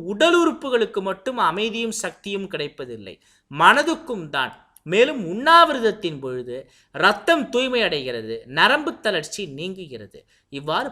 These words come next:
பல சிறப்புகள் விரதத்தில் இருக்கிறது. அதே சமயம் மிக குண்டாக இருப்பவர்கள்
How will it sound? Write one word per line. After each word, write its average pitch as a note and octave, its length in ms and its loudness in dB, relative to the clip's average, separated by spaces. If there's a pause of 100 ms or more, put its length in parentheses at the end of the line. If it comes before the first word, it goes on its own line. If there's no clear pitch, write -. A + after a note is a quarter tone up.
பல F3+ 300 0
சிறப்புகள் B3+ 600 -4
விரதத்தில் D3+ 560 -8
இருக்கிறது. A2 500 -14 (720)
அதே C#3+ 380 4 (120)
சமயம் G#2+ 520 -10 (320)
மிக G3 300 -4
குண்டாக C4+ 600 4
இருப்பவர்கள் D3+ 640 -6